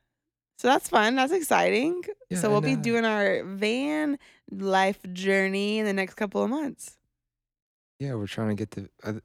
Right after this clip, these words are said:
Speaker 2: we'll get the van next month.
Speaker 1: Yep, in, like, two weeks.
Speaker 2: And then we'll drop it off in Colorado.
Speaker 1: Yeehaw.
Speaker 2: And, uh, Discover van,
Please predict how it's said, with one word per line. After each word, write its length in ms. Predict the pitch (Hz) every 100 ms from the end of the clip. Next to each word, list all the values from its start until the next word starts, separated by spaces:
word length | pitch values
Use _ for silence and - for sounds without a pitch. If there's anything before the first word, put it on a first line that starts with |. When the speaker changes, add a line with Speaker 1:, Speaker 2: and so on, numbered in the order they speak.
| -
Speaker 2:
we'll 160 | 110
get 200 | 104 135
the 100 | -
van 320 | 110 117 117
next 260 | 117 143 -
month. 420 | - - - - _ _ _
Speaker 1:
Yep, 300 | 202 196 202 _ _ -
in, 80 | 202
like, 140 | 202 180 _ _ _ _ -
two 160 | 208
weeks. 440 | 202 190 - - - -
Speaker 2:
And 100 | 87
then 140 | 90
we'll 120 | - 90
drop 260 | 95 92
it 80 | 98
off 240 | 92 92 95
in 80 |
Colorado. 680 | 190 202 208 208 151 151 156
Speaker 1:
Yeehaw. 1400 | 196 208 220 269 240 208 196 196 202 202 202 214 233 285 311 _ _ _ _ _ _ _
Speaker 2:
And, 340 | 101 107 110 113
uh, 480 | 113 113 113 113 110 110 _ _ _ _ _ _ _ -
Discover 480 | - - 113 123 156
van, 220 | 160 175